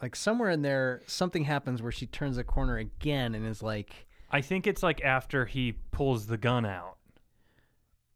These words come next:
Speaker 2: And she's like, "Oh, you saved my life."
Speaker 1: Okay, that's right.
Speaker 2: Right? 'Cause that's
Speaker 1: Yeah.
Speaker 2: what she, when she, like, he's like, Oh, 'cause, oh, 'cause he finds out that she's not mad because she calls her dad from Lisa's house and says, like,
Speaker 1: Right.
Speaker 2: "Hey, sorry I didn't call you. I stayed the night at,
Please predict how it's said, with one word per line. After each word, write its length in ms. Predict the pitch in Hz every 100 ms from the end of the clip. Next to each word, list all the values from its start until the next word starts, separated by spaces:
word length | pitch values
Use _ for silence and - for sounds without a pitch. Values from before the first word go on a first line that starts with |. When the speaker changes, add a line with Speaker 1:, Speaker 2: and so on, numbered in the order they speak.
| _ -
Speaker 2:
And 140 | 117
she's 220 | - 120
like, 240 | 113 107 -
"Oh, 140 | 156
you 180 | 131 113
saved 400 | 107 - 123 107
my 160 | 104 98
life." 280 | 98 123 - -
Speaker 1:
Okay, 300 | 143 - 110
that's 240 | 107 -
right. 100 | 98
Speaker 2:
Right? 240 | 95 123 127
'Cause 120 | 135
that's 160 | 131 131
Speaker 1:
Yeah. 40 |
Speaker 2:
what 140 | 135 110
she, 280 | 131 113 110
when 180 | 117 113
she, 420 | - 120 110 107 _ _ _ - _ _ - _ _ _ - -
like, 220 | 127 107 - -
he's 220 | 131 123
like, 180 | 113 113
Oh, 180 | 151 151 -
'cause, 160 | - 190 185
oh, 160 | 139
'cause 220 | - 143 - -
he 160 | - 226
finds 300 | - 196 165
out 100 | 156
that 100 | 151
she's 140 | 139
not 200 | 131 131
mad 280 | 120 110 104
because 240 | 110 117 117
she 200 | - 131
calls 260 | 131 120
her 100 | 120
dad 460 | 104 101 98 98 - _ _ _
from 240 | 127 117
Lisa's 340 | 120 135 120 -
house 300 | 110 101 -
and 140 | 117
says, 420 | - 110 101 98
like, 220 | 104 98 131
Speaker 1:
Right. 420 | 127 127 107 98
Speaker 2:
"Hey, 300 | 143 135 127
sorry 340 | - 131 131
I 60 | 120
didn't 200 | 120 117
call 220 | 127 113
you. 360 | 110 110 110 110
I 60 | 101
stayed 220 | - 107
the 40 | 107
night 160 | 104
at, 80 | 101